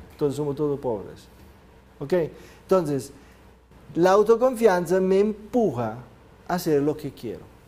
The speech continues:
En el momento que la tengo, la queremos tener, necesitamos arriesgarnos hacia afuera.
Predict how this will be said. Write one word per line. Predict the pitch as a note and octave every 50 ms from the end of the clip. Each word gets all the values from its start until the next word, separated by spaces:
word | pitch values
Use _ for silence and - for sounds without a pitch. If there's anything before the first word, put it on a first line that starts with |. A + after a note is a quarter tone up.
| - - _ _ _ _ - - - - - - _ _ - D#3
En | D3+
el | C#3 C3
momento | C3+ D#3 E3 E3+ D3 D3 C#3+
que | D#3+
la | D#3+ E3
tengo, | E3+ - G#3+ G#3 E3+ C3 G#2+ G2 - G#2 - - - - - - _ - - - - - - - - - - - - - - -
la | - E3 F3 D#3+ - -
queremos | - F3 D#3+ D#3+ D#3+ D#3+ E3+ F3 E3+
tener, | F3 G3 G3 G#3 G#3+ G#3+ G3 F3 C3
necesitamos | - D3 D3+ C#3+ - D3 C3+ B2+ B2+ - -
arriesgarnos | D3 D3 C3+ C#3 C3+ B2+ B2+ C3 B2+ A#2+ A2+ A#2 A#2
hacia | A2 A#2+
afuera. | A2+ - - A2+ F#2+ E2